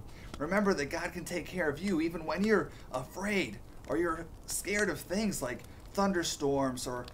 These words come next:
a bully. Remember that God will take care of you, just like he did for Elijah. Well, what was gonna come next really is a cliffhanger,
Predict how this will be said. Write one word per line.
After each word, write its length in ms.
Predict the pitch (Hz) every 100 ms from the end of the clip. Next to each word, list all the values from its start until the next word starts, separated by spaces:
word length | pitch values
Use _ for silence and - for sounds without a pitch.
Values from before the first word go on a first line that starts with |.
| - - -
a 100 | 123
bully. 580 | 131 208 214 135 117 113 - -
Remember 340 | 131 151 185 175
that 160 | 127
God 240 | 147 165 170
will 100 | 151
take 220 | - 120
care 300 | 156 185 180
of 100 | 117
you, 260 | 113 104 95 - - - - - - -
just 180 | - 165
like 140 | 165 160
he 80 |
did 160 | 160 156
for 160 | 147 139
Elijah. 520 | 131 127 139 117 98 - - - - -
Well, 320 | 127 120 117 - - - -
what 140 | 143 135
was 100 | -
gonna 200 | 170 170
come 240 | 190 175
next 420 | 214 214 - - - - -
really 640 | 127 143 190 208 208 220 208
is 260 | 208 196
a 40 | 202
cliffhanger, 760 | 190 180 170 156 139 120 98